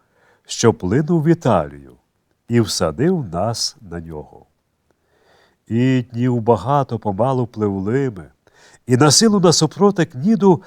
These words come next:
приплинули, а що вітер нас не допускав, попливли ми додолу на Кріт при Салмоні. І коли ми на силу минули його,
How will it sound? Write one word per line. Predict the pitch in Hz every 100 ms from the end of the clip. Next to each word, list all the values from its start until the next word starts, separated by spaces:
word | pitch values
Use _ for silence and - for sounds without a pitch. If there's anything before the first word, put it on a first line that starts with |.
| - _
приплинули, | - 143 - 151 196 196 185 -
а | 139
що | 117 - 147
вітер | 139 226 160 139
нас | 131 165 -
не |
допускав, | 127 123 101 - - 226 208 123 _ _ _ _
попливли | 165 165 127 123 101 120 226
ми | 185 202
додолу | 165 160 87 147 175 165
на | 156
Кріт | - 127 139 101 - - _ _ _ _
при | 110 117
Салмоні. | - 120 110 101 76 67 127 _ _ _ _ _ _ _ _ _ _ _ _
І | 90
коли | 82 101
ми | 107 104
на | 101
силу | - 110 104
минули | 98 98 98 95
його, | 92 85 85 147